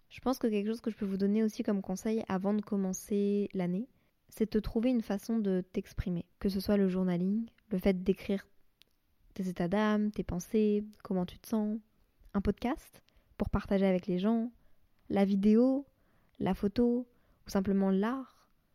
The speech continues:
la musique. Trouve une, une forme d'expression qui va te permettre de te libérer de tes émotions, de tes angoisses, de comment tu te sens en général. Je pense que c'est primordial de se poser et, et de, de trouver sa,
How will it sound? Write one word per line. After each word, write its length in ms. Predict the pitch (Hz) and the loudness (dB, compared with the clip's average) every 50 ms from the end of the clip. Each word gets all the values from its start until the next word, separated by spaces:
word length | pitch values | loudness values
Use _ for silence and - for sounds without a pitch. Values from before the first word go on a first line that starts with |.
| _ _ _ _ - | _ _ _ _ -2
la 120 | 190 190 | 2 4
musique. 640 | 196 196 196 190 214 226 247 247 _ - - - _ _ _ _ _ _ _ _ | 4 4 4 2 2 0 -2 -2 _ -14 -20 -20 _ _ _ _ _ _ _ _
Trouve 260 | - - 269 277 277 277 | -2 2 2 4 4 4
une, 140 | 240 208 - | 2 0 0
une 160 | - 202 196 | 0 0 0
forme 240 | - - 226 240 240 | 0 0 2 2 2
d'expression 760 | 220 220 208 - - - - 208 - - - 202 208 254 269 - _ _ _ _ _ | 2 0 -2 -4 -6 -6 -6 -6 -6 -6 -6 -6 -6 -6 -10 -14 _ _ _ _ _
qui 220 | - - - 214 | -20 -8 -6 -2
va 160 | 190 202 196 196 190 _ _ _ _ _ _ _ _ | 0 0 0 0 -4 _ _ _ _ _ _ _ _
te 80 | - | -6
permettre 360 | 202 - 214 202 208 220 226 220 | -2 0 2 4 4 4 2 2
de 120 | 208 208 | 2 0
te 160 | 196 - 196 | 0 2 2
libérer 640 | 190 190 196 208 208 190 208 202 196 190 196 208 214 | 4 4 4 4 6 6 6 6 6 4 2 2 2
de 380 | 220 202 190 190 185 175 175 185 - _ _ _ _ _ | 2 0 0 0 0 0 -2 -4 -8 _ _ _ _ _
tes 240 | - - 190 180 185 | 0 2 2 4 4
émotions, 580 | 196 196 190 190 185 - - - 185 185 180 175 | 4 4 4 2 0 -2 -4 -4 -2 -2 -2 -2
de 80 | 175 | -4
tes 260 | 175 170 - 165 165 196 | -4 -4 -4 -2 0 0
angoisses, 540 | 202 202 185 190 185 175 175 175 175 175 | 0 2 2 2 2 2 2 0 -2 -4
de 220 | 190 196 170 165 175 - _ - _ _ _ _ _ _ _ _ _ _ _ _ _ _ _ _ _ _ _ _ _ _ _ _ _ _ | -6 -6 -6 -6 -6 -10 _ -20 _ _ _ _ _ _ _ _ _ _ _ _ _ _ _ _ _ _ _ _ _ _ _ _ _ _
comment 260 | - - 202 202 202 | 0 2 4 4 2
tu 140 | 202 - 190 | 0 -2 -8
te 80 | - - | -10 -6
sens 240 | - - 196 185 | -2 -2 0 0
en 20 | 175 | 0
général. 460 | 170 180 160 160 160 160 156 160 - 202 214 _ _ _ _ _ - | -2 -2 -4 -4 -4 -6 -8 -8 -10 -12 -14 _ _ _ _ _ -18
Je 80 | - | -10
pense 200 | - - 262 - | -4 -4 -4 -2
que 120 | - - 214 | -2 -6 -4
c'est 240 | - - 175 - - _ _ _ | -2 -4 -4 -4 -6 _ _ _
primordial 540 | - - 233 226 226 220 202 190 196 202 202 | -4 0 2 4 4 4 4 4 2 2 2
de 80 | 180 | 0
se 100 | 170 - | -4 -4
poser 500 | - - - 175 175 180 190 202 196 - - - | -4 0 0 2 4 4 4 4 2 0 -2 -8
et, 240 | 220 - - - | -10 -10 -6 -6
et 40 | - | -4
de, 220 | 170 165 160 165 202 190 - | -2 -2 -2 -4 -4 -8 -10
de 100 | - - | -8 -8
trouver 380 | 156 - - - - 170 165 180 | -6 -6 -4 -4 -2 0 0 0
sa, 220 | 190 - - - | 0 -2 -6 -8